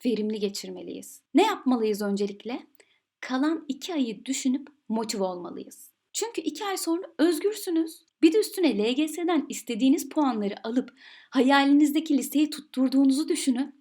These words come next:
Ne şahane değil mi? Ama işte bu iki ay boyunca verimli ders çalışmalısınız. Bakın, ders çalışmalısınız demiyorum.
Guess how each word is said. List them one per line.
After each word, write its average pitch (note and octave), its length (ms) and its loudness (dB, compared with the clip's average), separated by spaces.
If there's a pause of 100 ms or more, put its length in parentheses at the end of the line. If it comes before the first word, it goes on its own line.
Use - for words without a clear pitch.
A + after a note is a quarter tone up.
Ne C4 140 10
şahane A3 520 0
değil B3 180 4
mi? G#3+ 360 0 (140)
Ama G4+ 140 4 (120)
işte - 340 -4
bu A4 140 -8
iki - 280 -10
ay D4+ 220 0
boyunca D#4+ 540 0 (280)
verimli C#4+ 440 0
ders E4 280 -6
çalışmalısınız. G3 1000 -12 (140)
Bakın, G#3 340 0 (140)
ders E4 320 -4
çalışmalısınız C4+ 840 0
demiyorum. A3 640 0